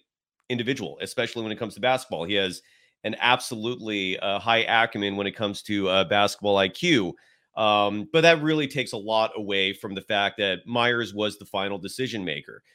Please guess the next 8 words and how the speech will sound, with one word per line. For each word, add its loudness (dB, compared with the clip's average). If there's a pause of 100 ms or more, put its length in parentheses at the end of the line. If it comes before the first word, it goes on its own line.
(280)
Uh, 0
Myers 0
was -2
still -6
the -6
G -2
M. 4 (600)
Um, 2